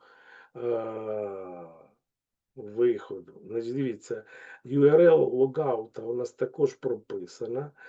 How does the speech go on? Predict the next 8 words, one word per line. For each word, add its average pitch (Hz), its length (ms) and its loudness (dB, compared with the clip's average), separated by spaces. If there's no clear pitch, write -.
Прописана 131 800 2
вона 127 380 2
в 123 100 2
aus 113 400 -4
контролері, 113 920 -6
ось 131 260 -6
отут. 139 440 -8
Ні, 117 600 -10